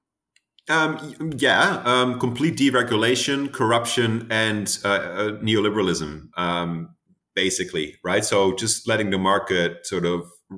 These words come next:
run its ruinous course. Um, that's what we see in big parts of South America.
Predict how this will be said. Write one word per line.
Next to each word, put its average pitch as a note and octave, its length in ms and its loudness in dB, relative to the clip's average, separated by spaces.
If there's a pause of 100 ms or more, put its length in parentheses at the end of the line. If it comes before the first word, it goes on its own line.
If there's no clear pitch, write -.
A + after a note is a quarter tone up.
(140)
run G2 340 -2
its - 640 -4
ruinous F2+ 380 0
course. - 640 -4 (380)
Um, E2+ 320 0 (140)
that's - 340 0
what G#2+ 180 -4
we F#2 140 -2
see F#2+ 380 2
in E2+ 320 -4 (400)
big A2 180 -2
parts G2 320 0
of F2+ 160 -4
South F2 300 0
America. F2 600 0